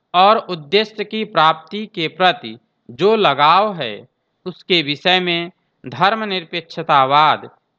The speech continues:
क्या कहेगा? इस प्रश्न का उसके पास कोई उत्तर नहीं है, क्योंकि यह न तो जीवन का कोई अध्यात्मपरक उद्देश्य मानता है और न ही विश्व के रचयिता को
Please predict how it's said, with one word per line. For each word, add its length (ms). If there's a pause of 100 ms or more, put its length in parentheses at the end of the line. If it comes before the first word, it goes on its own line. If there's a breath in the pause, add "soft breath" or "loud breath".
क्या 280
कहेगा? 580 (640)
इस 200
प्रश्न 400
का 480 (200)
उसके 380
पास 520 (380)
कोई 320
उत्तर 520
नहीं 440
है, 180 (680)
क्योंकि 600 (320)
यह 300
न 240
तो 240
जीवन 480
का 320 (400)
कोई 240
अध्यात्मपरक 1120
उद्देश्य 560
मानता 580
है 340 (380)
और 440 (240)
न 300
ही 200
विश्व 360
के 240
रचयिता 600
को 180